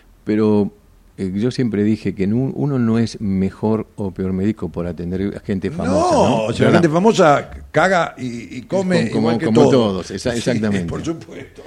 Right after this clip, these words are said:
Speaker 1: He atendido
Speaker 2: Sí.
Speaker 1: a, a muchos empresarios,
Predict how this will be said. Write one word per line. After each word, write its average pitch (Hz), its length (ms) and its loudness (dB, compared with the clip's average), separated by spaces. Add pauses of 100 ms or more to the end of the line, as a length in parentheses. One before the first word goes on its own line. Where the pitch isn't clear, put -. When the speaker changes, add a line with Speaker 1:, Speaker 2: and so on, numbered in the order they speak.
(140)
Speaker 1:
He 117 120 4
atendido 123 500 6 (160)
Speaker 2:
Sí. - 140 -6
Speaker 1:
a, 107 220 -6
a - 20 -8
muchos 110 380 -4
empresarios, 107 920 0